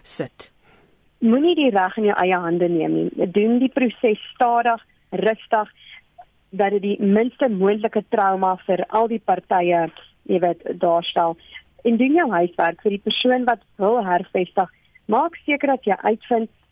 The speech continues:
Speaker 2: watter skole is daar, jy weet, is daar plek in die skole vir jou kind? Waar sal julle bly? En nader die ander party dan met feite. Moenie net die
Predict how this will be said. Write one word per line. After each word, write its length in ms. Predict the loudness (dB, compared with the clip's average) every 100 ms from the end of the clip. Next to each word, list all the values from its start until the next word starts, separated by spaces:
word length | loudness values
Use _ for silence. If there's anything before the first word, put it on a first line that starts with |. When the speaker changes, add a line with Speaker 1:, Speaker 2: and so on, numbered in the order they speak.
| _ _ -10 -2
Speaker 2:
watter 280 | 0 0 -6 -6
skole 420 | -2 2 2 2 0
is 80 | -4 -2
daar, 320 | 0 0 -2 _ _ -10
jy 100 | -4
weet, 200 | -2 -2 _ _ _ -2
is 140 | -2 0
daar 180 | -2 -2 -2
plek 260 | -2 0 -4
in 100 | -4
die 100 | -6
skole 340 | -2 -2 0 -2
vir 100 | -2 0
jou 120 | -2 -2
kind? 220 | -2 -2 _ _ _ _ -8 0
Waar 260 | 2 0 0
sal 160 | -2 0
julle 200 | 0 0
bly? 240 | 0 0 0 0
En 160 | 2 2
nader 360 | 2 0 -2 -6
die 120 | -6 -2
ander 200 | 0 0 -2
party 460 | -4 -2 -2 0 0
dan 160 | 0 0
met 120 | -2 _
feite. 360 | -2 -2 -6 -10 _ _ _
Moenie 180 | 2 4 2
net 100 |
die 80 | 0